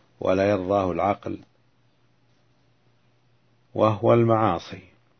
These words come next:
الرابع ما لا ترضاه الشهوة ولا يرضاه العقل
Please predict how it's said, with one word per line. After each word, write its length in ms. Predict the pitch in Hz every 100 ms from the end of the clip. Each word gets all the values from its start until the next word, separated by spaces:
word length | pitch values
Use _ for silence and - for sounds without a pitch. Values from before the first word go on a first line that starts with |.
| _ _ _ _ 120
الرابع 540 | 113 120 107 107 87
ما 260 | 98 120 147
لا 100 | 143
ترضاه 420 | 131 113 113 107
الشهوة 580 | 95 - 107 98 117 120 - _ _ _ -
ولا 300 | 123 151 139
يرضاه 360 | 113 110 98
العقل 480 | 87 90 104 - 98